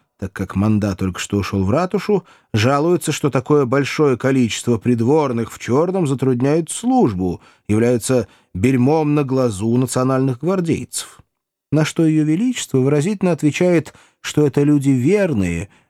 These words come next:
готовые повиноваться, готовые всё перенести.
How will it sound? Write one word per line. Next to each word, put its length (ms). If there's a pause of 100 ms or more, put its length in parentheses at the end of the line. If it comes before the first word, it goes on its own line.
готовые 500
повиноваться, 1000 (260)
готовые 520
всё 520 (300)
перенести. 1000